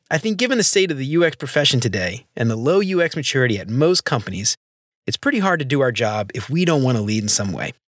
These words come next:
or at the very least have a certain skill set that many good leaders possess. A lot of times, I see people conflating management and leadership, assuming these two things are one and the same. But I don't think that's accurate.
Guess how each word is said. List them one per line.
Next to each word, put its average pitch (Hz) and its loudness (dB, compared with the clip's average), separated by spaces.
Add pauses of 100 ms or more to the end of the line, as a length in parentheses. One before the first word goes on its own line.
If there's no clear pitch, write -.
(480)
or 127 2
at 123 2
the 131 -4
very 208 0
least 127 -2
have 131 0
a 113 -6
certain 180 2
skill 165 0
set 113 2
that 117 -6
many 143 2
good 117 0
leaders 110 0
possess. 98 -2 (560)
A 123 -4
lot 226 2
of 196 -2
times, 151 0
I 143 -2
see 208 0
people 170 -2
conflating 131 0
management 123 0
and 104 -6
leadership, - -2 (580)
assuming 160 2
these 185 2
two 185 0
things 151 0
are 101 -6
one 139 2
and 113 -2
the 110 0
same. 95 -2 (580)
But 123 -4
I 139 0
don't 233 2
think 240 0
that's 196 2
accurate. - -4